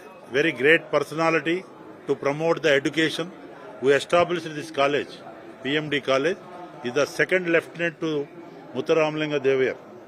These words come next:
We always remember his sacrifice. The person who opposed Kachi T V not to transfer to Sri Lanka.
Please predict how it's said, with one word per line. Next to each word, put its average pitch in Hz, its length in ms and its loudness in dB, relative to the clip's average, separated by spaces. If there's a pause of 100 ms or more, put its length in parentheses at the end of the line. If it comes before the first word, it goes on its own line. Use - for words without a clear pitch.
(400)
We 123 80 0
always 170 460 4
remember 170 400 2
his 165 160 0
sacrifice. 143 640 0 (680)
The 135 80 -2
person 175 560 2 (140)
who 156 140 2
opposed 165 480 6 (880)
Kachi 165 340 0
T 180 200 -2
V 180 220 -2 (920)
not 156 300 4
to 185 100 6
transfer 165 400 2
to 170 220 -2
Sri 156 160 -2
Lanka. 139 340 -2